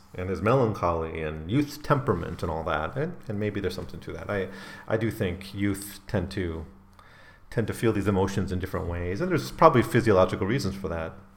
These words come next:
of course, but it's, you know, it's,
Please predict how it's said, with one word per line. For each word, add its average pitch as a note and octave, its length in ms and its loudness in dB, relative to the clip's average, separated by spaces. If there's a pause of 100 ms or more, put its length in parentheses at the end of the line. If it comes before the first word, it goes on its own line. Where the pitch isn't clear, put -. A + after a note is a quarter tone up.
(180)
of - 120 -20
course, - 340 -12
but - 320 -14
it's, - 440 -14 (920)
you G2 80 -12
know, F2 140 -8
it's, - 420 -12